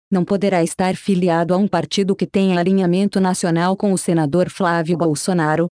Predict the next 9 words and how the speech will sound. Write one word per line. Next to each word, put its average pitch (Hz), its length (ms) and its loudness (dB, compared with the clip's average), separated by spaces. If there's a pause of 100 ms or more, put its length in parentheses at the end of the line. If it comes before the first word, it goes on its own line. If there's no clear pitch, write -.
(120)
do 214 120 0
Partido 180 460 -2
Liberal 160 420 0
do 185 100 2
Rio 175 240 0
de 175 120 -2
Janeiro. 156 460 0 (380)
Nesse 196 280 0
contexto, 165 720 0